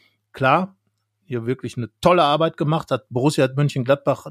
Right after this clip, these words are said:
auf die Stufe gehoben, wo es jetzt ist, steht auch für wirklich viel Erfolg, aber die letzten zwei Jahre, das muss man dann auch sagen und auch sagen dürfen, da gebe ich dir absolut recht und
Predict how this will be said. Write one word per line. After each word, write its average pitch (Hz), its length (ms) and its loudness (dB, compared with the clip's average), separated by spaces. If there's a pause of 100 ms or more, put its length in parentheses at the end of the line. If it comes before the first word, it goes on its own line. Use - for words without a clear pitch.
auf 127 160 -4
die 143 160 -2
Stufe 170 380 0
gehoben, 135 340 2
wo 131 140 2
es 131 100 -2
jetzt 113 220 -6
ist, - 400 -6 (420)
steht 156 340 2
auch 139 280 4
für 139 380 4
wirklich 143 300 0
viel 151 220 -2
Erfolg, 143 460 2
aber 135 280 2
die 131 120 -6
letzten 123 340 -4
zwei 139 260 -2
Jahre, 147 300 2
das 113 160 -4
muss 127 220 -4
man 135 160 0
dann 127 160 -2
auch 113 260 -2
sagen 127 380 0
und 117 240 -4
auch 104 180 -4
sagen 120 300 4
dürfen, 143 320 4
da 117 80 -2
gebe 110 180 -8
ich - 60 -20
dir 98 140 -10
absolut 101 380 -10
recht 139 280 -2
und 107 240 -8